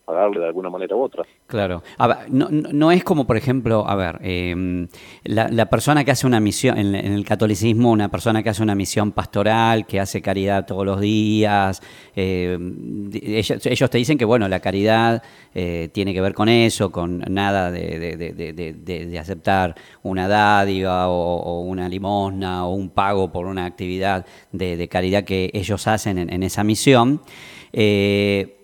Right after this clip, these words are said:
Speaker 2: del otro lado, eh, eh, está lo que vos hacés, que como cualquier persona, eh, tenés que ganar lo, lo, por lo que vos trabajás, me parece bien que, que, que vos cobres,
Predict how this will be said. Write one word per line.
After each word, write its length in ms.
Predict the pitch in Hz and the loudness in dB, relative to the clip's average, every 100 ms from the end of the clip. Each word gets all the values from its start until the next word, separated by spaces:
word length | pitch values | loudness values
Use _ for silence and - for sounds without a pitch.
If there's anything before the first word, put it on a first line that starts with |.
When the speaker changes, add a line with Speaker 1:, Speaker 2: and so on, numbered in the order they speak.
| _ _ _ - _ _ _ _ _ _ _ _ _ | _ _ _ -20 _ _ _ _ _ _ _ _ _
Speaker 2:
del 280 | 117 117 123 | -4 2 4
otro 280 | 143 151 151 | 6 6 8
lado, 560 | 160 160 165 190 - - _ - | 8 10 8 6 4 -8 _ -6
eh, 340 | 110 92 85 - | -2 -2 -4 -6
eh, 200 | 98 - - | -6 -6 -8
está 500 | 98 - 123 135 131 | -4 2 4 4 2
lo 200 | 107 98 | -2 0
que 80 | 101 | 2
vos 200 | 123 131 | 2 2
hacés, 300 | 131 147 170 | 0 0 2
que 180 | 147 113 | 0 0
como 260 | 95 92 | -2 -2
cualquier 400 | 95 101 - 175 | -2 0 2 2
persona, 680 | 151 113 - 120 117 147 226 - _ - | 2 2 4 6 6 4 0 -6 _ -10
eh, 480 | 95 80 78 80 - | -8 -8 -8 -12 -10
tenés 240 | - 90 98 | -4 -2 -2
que 140 | 101 | -4
ganar 420 | 85 92 104 95 82 - - - - - | -2 0 -2 -2 -8 -14 -18 -16 -16 -10
lo, 220 | 82 80 | -6 -6
lo, 300 | 87 85 85 | -6 -8 -10
por 200 | 92 90 | -8 -6
lo 100 | 85 | -4
que 100 | 82 | 0
vos 180 | 90 107 | 2 2
trabajás, 580 | 95 92 - 143 185 - | 2 2 4 4 4 0
me 140 | 92 | -6
parece 380 | - 87 - 101 | -4 -4 -4 -2
bien 500 | 110 151 151 156 196 - - _ | 2 4 4 2 -2 -10 -20 _
que, 240 | - 85 - | -10 -10 -8
que, 240 | 90 80 | -10 -8
que 140 | - | -4
vos 180 | 90 107 | -2 -2
cobres, 580 | - 120 110 110 143 | 0 2 4 2 2